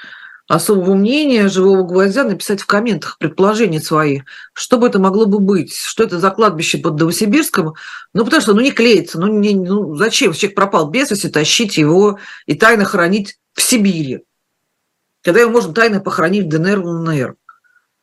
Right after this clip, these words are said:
Поэтому я внимательно очень почитаю ваши комментарии, они мне очень-очень нужны, потому что вот я пока не могу понять, я вот час над этим думаю, в, в новосибирские феномены. Может, кто-то знает точно, что это такое.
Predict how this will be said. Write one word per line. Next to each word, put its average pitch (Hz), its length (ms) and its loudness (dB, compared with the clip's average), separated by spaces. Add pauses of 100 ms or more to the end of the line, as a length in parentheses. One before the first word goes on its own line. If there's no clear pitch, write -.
(320)
Поэтому 226 600 2 (180)
я 214 180 4
внимательно 277 380 4
очень 196 180 -2
почитаю 202 460 0
ваши 185 240 0
комментарии, 208 920 0 (580)
они 202 300 2
мне 220 160 2
очень-очень 226 560 0
нужны, 208 320 0
потому 202 320 -2
что - 160 -6
вот 190 160 -2
я 214 80 0
пока 214 220 -4
не 202 100 0
могу 196 240 0
понять, 208 400 -2
я 160 100 0
вот 202 160 -4
час - 440 -2 (440)
над 185 180 0
этим 202 300 2
думаю, 302 360 2
в, 190 80 -10 (120)
в 175 260 -2
новосибирские 196 560 -2
феномены. 185 400 -4
Может, 214 200 -2
кто-то 254 200 -4
знает 220 380 0
точно, 143 400 -2
что 139 200 -2
это 135 140 -4
такое. 123 540 -2